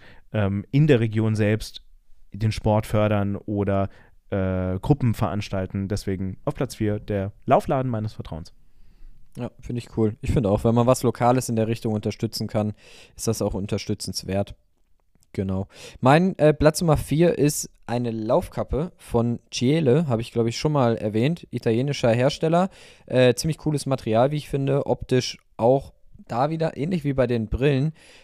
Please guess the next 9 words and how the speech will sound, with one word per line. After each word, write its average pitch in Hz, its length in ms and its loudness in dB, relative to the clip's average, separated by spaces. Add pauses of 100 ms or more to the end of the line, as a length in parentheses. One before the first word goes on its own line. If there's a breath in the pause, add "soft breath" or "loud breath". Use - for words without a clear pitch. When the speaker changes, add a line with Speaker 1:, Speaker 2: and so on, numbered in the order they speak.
Speaker 2:
finde 131 320 0
ich 107 300 -2
Kappen, 131 400 -4
Laufkappen 120 500 0
auch 127 240 -2
immer 117 220 -2
ziemlich 147 440 -4
schwierig, 139 640 0
äh, 113 340 2